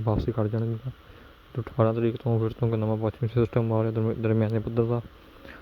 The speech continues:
ਇਸ ਨਾਲ ਕਈ ਇਲਾਕਿਆਂ ਵਿੱਚ ਹੋ ਸਕਦਾ ਗੜੇ-, ਹੋ-, ਹੋ-, ਗੜੇਮਾਰੀ ਹੋਵੇਗੀ ਤਾਂ ਹੋਵੇਗੀ,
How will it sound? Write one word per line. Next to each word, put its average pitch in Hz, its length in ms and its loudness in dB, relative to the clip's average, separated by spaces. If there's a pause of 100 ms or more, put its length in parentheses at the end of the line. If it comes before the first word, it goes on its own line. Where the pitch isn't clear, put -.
(140)
ਇਸ 120 160 -2
ਨਾਲ 113 180 4
ਕਈ 117 120 4
ਇਲਾਕਿਆਂ 113 420 2
ਵਿੱਚ 110 200 0
ਹੋ 107 260 4
ਸਕਦਾ 110 340 0
ਗੜੇ-, 107 400 4
ਹੋ-, 110 340 2 (220)
ਹੋ-, 113 180 4
ਗੜੇਮਾਰੀ 110 340 4
ਹੋਵੇਗੀ 113 480 2
ਤਾਂ 110 140 -6
ਹੋਵੇਗੀ, 117 480 0